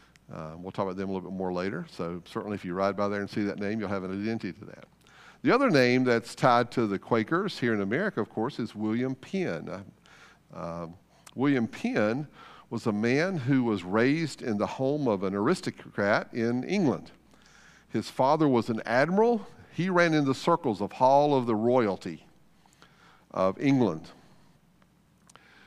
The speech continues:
And it became quite a, uh, social event that he announced one day that he was a Quaker, because the Quakers were pretty much looked down upon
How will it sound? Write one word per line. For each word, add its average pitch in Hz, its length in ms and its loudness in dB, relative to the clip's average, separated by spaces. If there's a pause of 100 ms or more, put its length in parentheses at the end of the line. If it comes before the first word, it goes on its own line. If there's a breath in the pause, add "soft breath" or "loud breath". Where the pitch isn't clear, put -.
(140)
And 131 100 0
it 139 40 2
became 170 300 6
quite 180 360 6
a, 135 300 6
uh, 104 260 6
social 156 520 2
event 131 420 0
that 110 180 0
he 143 180 2
announced 127 440 2
one 123 160 2
day 123 220 4
that 113 180 -2
he 185 220 -2
was 104 240 -2
a 98 40 -6
Quaker, 95 380 -6
because 98 300 -4
the 101 40 -6
Quakers 147 480 -2
were 101 80 -4
pretty 143 240 -4
much 127 320 -2
looked 117 200 -4
down 143 240 2
upon 85 400 -6